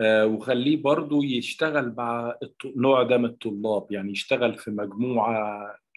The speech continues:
آه، مش يشتغل لوحده معظم الوقت. آه، بس أهم حاجة، أهم حاجة إنك لازم تشرح له المطلوب منه، آه،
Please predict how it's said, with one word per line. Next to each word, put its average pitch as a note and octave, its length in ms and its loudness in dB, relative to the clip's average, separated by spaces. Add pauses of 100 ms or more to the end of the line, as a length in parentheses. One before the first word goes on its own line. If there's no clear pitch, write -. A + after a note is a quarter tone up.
آه، F#2 440 -8 (460)
مش A#2+ 240 0
يشتغل A2+ 480 0
لوحده G#2+ 380 -2
معظم G2 420 -8
الوقت. - 640 -10 (1080)
آه، A#2 580 2
بس C3+ 240 0
أهم F#3+ 500 4
حاجة، C#3 540 0
أهم E3 340 -4
حاجة F3+ 560 -6 (340)
إنك A#2+ 400 0
لازم D#3 480 0
تشرح - 480 -4
له C3 60 0
المطلوب A#2+ 640 -2
منه، C3+ 540 -2 (540)
آه، G#2 720 -2